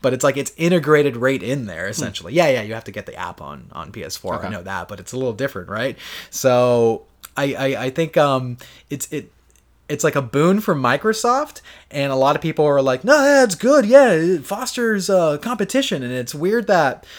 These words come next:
Speaker 1: nobody seems to wanna conflate it with the whole exclusivity thing happening with Epic Game Store,
Speaker 2: Mm-hmm.
Speaker 1: 'cause it's essentially the same thing, which is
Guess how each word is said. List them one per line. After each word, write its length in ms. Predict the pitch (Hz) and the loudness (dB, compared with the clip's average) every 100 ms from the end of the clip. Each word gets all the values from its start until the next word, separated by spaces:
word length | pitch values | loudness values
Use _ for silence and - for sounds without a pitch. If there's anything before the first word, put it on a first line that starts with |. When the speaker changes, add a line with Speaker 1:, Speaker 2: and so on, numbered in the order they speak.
| - - - _ | -20 -20 -20 _
Speaker 1:
nobody 420 | 156 156 202 269 | -4 2 4 2
seems 240 | 262 254 240 | 0 -2 0
to 60 | |
wanna 200 | 196 185 | 0 0
conflate 460 | 185 165 - 160 165 | -2 -6 -2 0 2
it 160 | 165 143 | 0 0
with 180 | 147 | -4
the 140 | - 139 | 0 0
whole 320 | 147 143 135 | 2 2 2
exclusivity 720 | 123 - 151 139 156 135 131 | -2 -6 -6 -4 -4 -4 -6
thing 180 | 123 123 | -6 -8
happening 360 | 120 117 - 113 | -6 -6 -6 -6
with 160 | 107 - | -8 -8
Epic 320 | 107 147 147 | -10 -10 -6
Game 180 | 147 160 | -8 -8
Store, 400 | - 170 180 202 | -6 -2 0 -2
Speaker 2:
Mm-hmm. 140 | 127 | -6
Speaker 1:
'cause 300 | 117 123 - | -6 -4 -6
it's 220 | - 117 - | -8 -12 -8
essentially 460 | 147 147 - 127 | -4 -4 -2 -6
the 40 | 104 | -4
same 220 | 123 104 | -6 -4
thing, 260 | 143 135 | -4 -4
which 200 | 98 98 | -6 -10
is 260 | 104 98 92 | -10 -10 -14